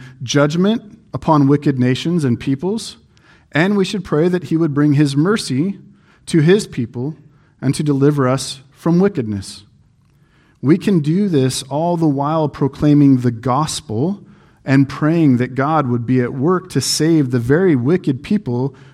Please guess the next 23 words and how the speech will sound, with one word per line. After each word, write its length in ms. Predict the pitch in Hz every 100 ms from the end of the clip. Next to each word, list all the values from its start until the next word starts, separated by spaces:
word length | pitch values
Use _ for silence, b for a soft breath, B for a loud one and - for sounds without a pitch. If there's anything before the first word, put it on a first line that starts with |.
| B
whom 300 | 190 202 190
we 140 | 196
cry 320 | 190 180 175
out 260 | 151 151 -
for 180 | - 131
justice 640 | 135 135 - 120 - - -
against. 640 | 104 165 160 - - - _ b b b b b b b b b _ _ _ _ _ _ _ _ _ _ _ _ _ _ -
God's 360 | 113 151 151
justice 640 | - 110 104 - 127 -
will 200 | 113 120
be 180 | 120 131
met, 400 | 139 151 - - - _ b b b b _
either 360 | 120 123 135 -
on 280 | 110 120 151
the 80 | 156
day 200 | 127 139
of 120 | 143
judgment 420 | 107 101 113 131
for 180 | - 131
the 120 | 151
wicked 440 | 117 101 101 101 - - _ _ _ _
or 240 | - 120 -
at 340 | 127 143 -